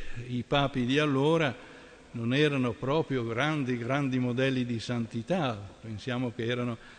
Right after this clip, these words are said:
ad Avignone e lei si è adoperata per, per, per far venire il Papa a Roma da Avignone, eccetera, eccetera. Ed ebbe una bella espressione, non, non usò una critica come magari ci saremmo aspettati, "Ah, il Papa che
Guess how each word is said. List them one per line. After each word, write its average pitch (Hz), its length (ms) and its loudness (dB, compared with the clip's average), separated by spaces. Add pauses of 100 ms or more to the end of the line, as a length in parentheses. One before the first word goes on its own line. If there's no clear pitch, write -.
(160)
ad 107 180 -6
Avignone 120 720 2
e 113 120 -2
lei 127 220 0
si - 120 -6
è - 20 2
adoperata 123 720 -2
per, 117 260 -6
per, 120 240 0
per 110 420 -6
far 120 280 0
venire 120 320 0
il 113 120 -2
Papa 120 380 -4
a 110 40 -4
Roma 131 420 0
da 117 160 -4
Avignone, 120 840 -2
eccetera, 127 480 -2
eccetera. 139 460 -2 (800)
Ed 160 300 2
ebbe 196 220 6
una 190 180 6
bella 202 240 6
espressione, 185 840 4
non, 175 380 2
non 196 300 2
usò 190 320 4
una 165 260 2
critica 143 640 2
come 143 260 -2
magari 143 460 0
ci 131 100 -4
saremmo 143 380 0
aspettati, 131 800 -2
"Ah, 147 320 -4
il 123 120 -6
Papa 143 420 -4
che 127 140 -6